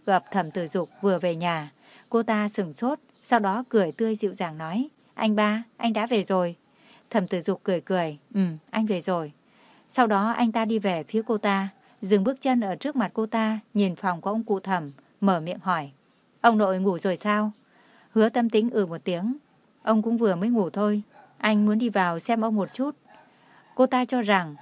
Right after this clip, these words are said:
là anh ta muốn đi vào xem ông cụ Thẩm nên là đứng qua một bên. "Ông ngủ rồi thì thôi," Thẩm Tử Dục nói, sau đó ánh mắt dừng ở trên người Hứa Tâm Tĩnh.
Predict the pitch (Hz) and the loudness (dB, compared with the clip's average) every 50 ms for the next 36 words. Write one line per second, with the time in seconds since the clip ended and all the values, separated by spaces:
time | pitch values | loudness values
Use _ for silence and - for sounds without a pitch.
0 | - - - - 202 196 185 208 233 214 240 233 226 220 220 226 233 247 226 202 | -20 -16 -6 0 0 2 2 2 0 2 2 2 2 2 2 2 0 0 0 0
1 | 202 185 160 151 - - 240 233 226 233 220 214 220 202 202 190 196 185 160 151 | 0 0 0 -2 -6 -6 -4 -2 -2 -2 -2 0 0 -2 0 0 -2 -2 -2 -4
2 | 147 156 _ - 208 214 226 214 208 190 170 165 190 208 233 247 233 220 202 180 | -8 -14 _ -2 0 2 2 2 2 0 0 -2 -2 -2 0 0 0 0 -2 -2
3 | - 190 196 202 208 202 196 - _ _ _ _ _ _ _ _ _ - 233 247 | -2 -2 0 0 0 0 -2 -6 _ _ _ _ _ _ _ _ _ 2 2 4
4 | 233 214 196 180 - 208 196 180 - 196 190 214 214 214 220 226 233 247 - _ | 4 4 2 2 2 2 0 2 0 0 0 2 2 2 2 0 -2 -4 -10 _
5 | _ _ _ _ _ - 226 202 180 - 190 175 165 185 170 - 185 180 175 185 | _ _ _ _ _ 0 0 0 2 0 -2 0 0 -2 -2 -2 -2 -4 -2 -2
6 | 220 262 311 - _ _ _ _ - - 247 226 214 196 208 254 262 277 294 302 | -4 -4 -6 -8 _ _ _ _ -4 0 0 0 2 0 0 0 0 -2 -2 -4
7 | - - 214 196 175 170 170 - 233 233 226 208 202 180 160 147 147 185 185 208 | -2 0 0 0 0 -2 -6 -4 -2 0 0 2 0 0 -2 -4 -4 -2 -2 -2
8 | 240 - 240 220 208 214 190 185 208 254 | 0 0 0 0 0 0 0 -2 -2 -4